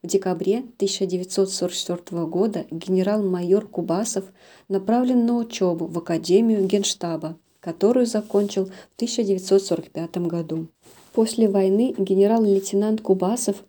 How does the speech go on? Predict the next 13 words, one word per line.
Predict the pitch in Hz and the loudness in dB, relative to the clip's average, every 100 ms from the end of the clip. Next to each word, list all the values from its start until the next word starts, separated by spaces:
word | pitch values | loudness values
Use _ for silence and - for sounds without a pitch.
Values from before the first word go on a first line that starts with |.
| - | -6
на | 180 | -6
ответственных | - 226 254 - 233 226 226 | -2 0 0 2 2 2 0
командных | 190 180 180 170 165 - - | 0 2 0 -2 -4 -4 -10
и | |
штабных | - - 208 226 220 | -6 -2 2 4 4
должностях | 190 180 180 170 - 196 196 | 2 -2 -4 -2 -2 -2 0
в | |
войсках, | 214 220 - 175 175 - _ | 0 0 -2 -4 -4 -10 _
в | - | -4
центральном | 185 180 214 247 233 | -4 0 0 2 0
аппарате | 202 196 185 175 175 196 | -2 -4 -2 -2 -6 -10
сухопутных | - 170 175 165 190 190 214 - | -8 -6 -6 0 2 2 0 -2
войск. | 196 175 160 - | -2 0 0 -4